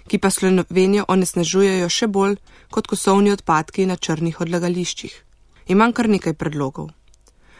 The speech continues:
Zagotovo je na prvem mestu čiščenje slovenskega jezika. Pa tu niti nimam v mislih odpravo besed, kot so flaša, puter, šporhajt ali kaj takega, temveč predvsem očiščenje slovenskega jezika številnih kletvic in vulgarizmov,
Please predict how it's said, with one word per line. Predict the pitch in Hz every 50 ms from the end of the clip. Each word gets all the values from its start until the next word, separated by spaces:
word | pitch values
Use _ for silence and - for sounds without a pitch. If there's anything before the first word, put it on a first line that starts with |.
| - - - - - _
Zagotovo | 175 196 190 208 196 - 233 240 240 269
je | 262
na | 220 185
prvem | _ 214 214 226 226 214
mestu | 190 170 170 160 - - 202 196
čiščenje | - - - 185 - - - 196 202 202
slovenskega | 190 - 202 175 165 156 160 156 - - 175 185
jezika. | 185 185 180 175 160 160 151 - - - - - _ _ _ _ _ _ _ _ _ _ _ _ _ - - - - - - -
Pa | 196 202
tu | - 254
niti | 247 247 247 233 233
nimam | 214 220 233 240 233 214 196 _
v | 180 175 180
mislih | 190 202 214 - - - 190 180 - -
odpravo | 160 165 _ 185 175 175 190 196
besed, | 180 160 165 156 - - 190 180 _ -
kot | - 165
so | - - 147
flaša, | - - 185 175 175 180 - - - 185 185 180 - -
puter, | - 196 185 170 _ - 185 175 175
šporhajt | - - - - 170 170 165 - - 165 165 160 _ _ - _ - - - - - -
ali | - 175 175 175
kaj | - - 165
takega, | - - 147 151 - - 165 175 175 185 - _ - - - - - - - _ _ _ -
temveč | 208 220 220 220 - - - - -
predvsem | _ - 180 175 - 185 185 185 -
očiščenje | 185 185 - - 247 226 - - 247 233 214
slovenskega | 202 - 196 175 185 190 202 - - 202 190 196
jezika | 180 175 170 160 170 196 - - 208 202
številnih | - - 202 185 190 180 170 160 -
kletvic | _ - 190 190 - - - 208 196 - - -
in | 190 180 165
vulgarizmov, | 175 165 - 160 160 165 170 160 - 190 185 196 202